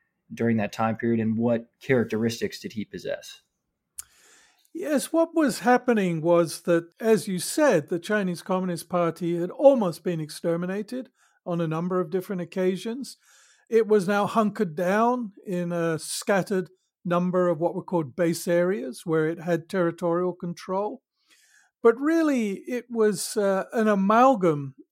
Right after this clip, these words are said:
Speaker 2: of all kinds of different ideas, different people who were party members, without any cohesive ideology or really cohesive plan of action at that point.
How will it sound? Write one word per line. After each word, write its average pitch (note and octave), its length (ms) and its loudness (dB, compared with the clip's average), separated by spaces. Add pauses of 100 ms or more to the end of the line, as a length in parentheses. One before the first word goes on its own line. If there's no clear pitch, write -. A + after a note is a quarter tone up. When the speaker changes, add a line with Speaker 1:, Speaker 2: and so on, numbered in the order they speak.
Speaker 2:
of F3+ 140 0
all B3 260 10
kinds G3+ 380 0
of D#3 160 -6
different F#3 480 -2 (100)
ideas, F3+ 680 0
different F3 360 -8
people F#3 540 -2 (400)
who G3+ 140 2
were F3 100 6
party F3+ 420 0
members, F#3 600 0 (360)
without B3+ 460 4
any A3+ 180 -2
cohesive G3 760 -2
ideology E3+ 920 0
or F3 400 4
really A#3 320 -2
cohesive F#3+ 640 -4
plan E3+ 380 -4 (480)
of F#3 160 2
action F#3+ 560 0 (180)
at D#3+ 160 -8
that E3 280 -4
point. E3 500 -4